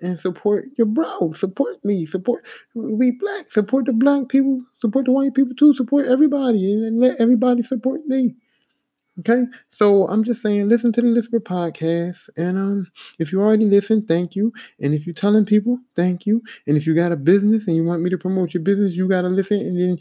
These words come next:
I will promote your business on here, whatever I gotta do. But, um, that's gonna end this episode. I thank you for listening, and I will, no, I won't see you next time. You won't see me next time. You'll, uh, you'll hear me next time,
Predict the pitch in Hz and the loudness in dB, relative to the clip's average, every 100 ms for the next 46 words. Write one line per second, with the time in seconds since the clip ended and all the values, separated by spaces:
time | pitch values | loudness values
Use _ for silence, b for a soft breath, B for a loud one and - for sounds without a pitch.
0 | B B 165 170 196 196 - 196 208 208 | B B -6 -2 0 0 0 2 2 2
1 | 214 302 320 262 - 151 123 131 135 220 | 2 4 4 2 0 -4 -2 -4 -4 -2
2 | 254 269 254 247 254 302 277 151 B B | -2 -2 0 0 2 4 4 2 B B
3 | - 165 160 180 185 170 151 _ _ _ | -4 -2 0 -2 -4 -4 -8 _ _ _
4 | _ _ - 190 208 202 208 202 202 - | _ _ -4 -4 -2 0 0 0 -2 -4
5 | 214 214 233 254 185 156 185 175 170 196 | -8 2 2 2 -2 -6 -6 -6 -6 -4
6 | 208 247 254 156 156 147 160 175 180 175 | -2 -2 -2 -2 -2 -4 -6 -6 -2 0
7 | 170 151 B B B 113 127 135 110 117 | 0 -2 B B B -8 -2 0 0 0
8 | 143 156 151 - - 143 131 123 127 123 | 0 0 -2 -4 0 0 0 -2 -4 -4
9 | 123 _ - 127 127 127 127 123 B B | -8 _ -14 -10 -6 -6 -8 -10 B B
10 | 120 131 135 - - 165 160 139 139 135 | -6 -2 -2 -6 -2 2 2 2 0 0
11 | 127 123 - 127 127 123 123 123 B B | 0 -2 -4 -6 -4 -4 -6 -10 B B
12 | - 127 139 131 - 135 123 131 123 107 | -8 0 0 0 0 0 2 0 0 0
13 | 180 180 160 147 139 123 - 127 127 123 | 0 2 2 0 0 -4 -8 -8 -6 -8